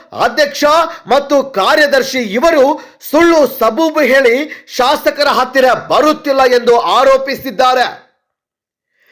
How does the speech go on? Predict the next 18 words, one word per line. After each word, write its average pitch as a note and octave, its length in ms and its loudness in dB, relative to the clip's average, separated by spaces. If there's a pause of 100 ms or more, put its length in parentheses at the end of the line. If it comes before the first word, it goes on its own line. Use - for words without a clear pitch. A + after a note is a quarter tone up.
(380)
ಇನ್ನು D4+ 340 0
ಯಾರಾದ್ರೂ C#4+ 540 0
ಅವ್ಯವಹಾರದ C4+ 800 0
ಬಗ್ಗೆ A#3+ 380 0
ಕೇಳಲಿಕ್ಕೆ B3+ 640 -2
ಹೋದ್ರೆ A#3+ 600 -2 (240)
ಸುಳ್ಳು D#4+ 300 2
ಆಪಾದನೆ C4 600 0
ಮಾಡಿ A#3+ 340 2 (400)
ಅಂಥವರ D4 420 0
ಮೇಲೆ B3+ 300 2
ಬ್ಲ್ಯಾಕ್ A#3+ 460 -2
ಮೇಲ್ C4 320 -2
ತಂತ್ರವನ್ನ B3 600 -2
ಉಪಯೋಗ B3 540 2
ಮಾಡಿ A#3+ 500 0 (220)
ಅರವತ್ತೊಂದು D4 680 0
ಲಕ್ಷ D4 260 -2